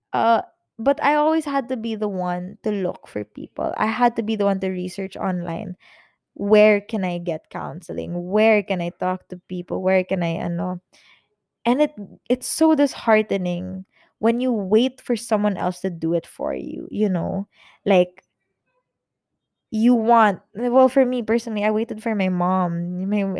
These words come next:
waited for my mom to fix my shit for me. Like, 'cause, you know, your parents are obli-,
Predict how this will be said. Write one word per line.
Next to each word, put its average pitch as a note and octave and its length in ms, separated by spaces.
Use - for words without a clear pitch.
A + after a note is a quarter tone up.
waited B3 260
for A#3 160
my G#3 140
mom F3 340
to - 80
fix - 380
my F3+ 120
shit - 360
for F3 220
me. - 280
Like, - 400
'cause, B3+ 220
you C#4+ 180
know, G#3 320
your C4 280
parents G3 540
are F#3+ 480
obli-, F#3 720